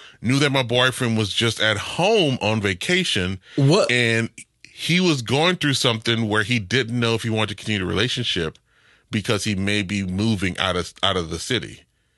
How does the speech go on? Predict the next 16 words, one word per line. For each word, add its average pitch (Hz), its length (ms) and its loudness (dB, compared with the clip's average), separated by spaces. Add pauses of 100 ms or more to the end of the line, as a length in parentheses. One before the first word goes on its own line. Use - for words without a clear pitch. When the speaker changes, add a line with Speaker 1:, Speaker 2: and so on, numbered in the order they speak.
(500)
Speaker 2:
Are 143 160 2
you 160 260 4
Speaker 1:
And 113 140 0
this 151 160 0
friend 208 300 2
knew 269 180 2
that. 135 420 2
Speaker 2:
Uh. 180 220 4
Speaker 1:
No, 233 120 2
bitch, 185 240 0
wait. 170 260 -2 (480)
The 135 180 4
friend 170 380 2
brought 127 220 2
him 110 240 2
Sonic 127 760 -2